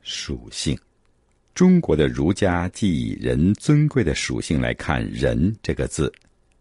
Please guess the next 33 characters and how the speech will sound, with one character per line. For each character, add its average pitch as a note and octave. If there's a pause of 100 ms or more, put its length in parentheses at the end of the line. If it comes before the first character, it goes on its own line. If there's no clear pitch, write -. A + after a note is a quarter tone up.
(420)
孔 D#2+
子 C#2
说 D2 (460)
：“仁 F#2
者 B1+ (120)
仁 C2+
也。” C#2 (840)
孟 F3+
子 C#2
则 C#2+
说 E2 (480)
：“仁 D2+
者 A1 (140)
仁 B1+
也。” D2 (1120)
孔 D3
子 G2+
的 E2+
话 E2 (140)
指 -
明 C2+
了 D#2 (160)
人 D2+ (320)
有 A1
道 F2
德 A#1
性， - (540)
孟 D#2+
子 C#2
的 C2
话 C2
则 D2
反 A1+